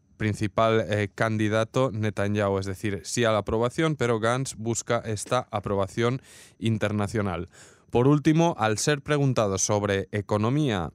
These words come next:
y más precisamente sobre cómo piensa hacer frente, en caso de ser primer ministro, al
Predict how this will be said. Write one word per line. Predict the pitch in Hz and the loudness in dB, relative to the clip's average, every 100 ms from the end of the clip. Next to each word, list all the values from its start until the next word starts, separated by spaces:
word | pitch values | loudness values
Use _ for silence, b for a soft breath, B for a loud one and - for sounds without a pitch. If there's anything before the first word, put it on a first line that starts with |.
| - | -4
y | 117 | 0
más | 151 147 | 0 0
precisamente | 135 139 147 131 107 95 | -2 -2 -2 0 -2 -2
sobre | 92 104 98 95 - | -2 -2 -2 -4 -2
cómo | 165 170 160 | 2 2 2
piensa | 113 104 98 104 90 82 | 2 0 0 0 -2 -2
hacer | 92 104 135 143 | -4 -2 -2 -2
frente, | 117 104 98 95 90 B B B B | -2 -2 -2 -2 -4 B B B B
en | 101 104 | -4 -2
caso | 101 135 - 98 | 0 0 0 -2
de | |
ser | 92 147 | -2 -2
primer | 139 139 117 | 0 0 0
ministro, | 110 101 - 90 82 - - | 0 -4 -6 -6 -8 -10 -4
al | 110 104 98 | 0 0 -2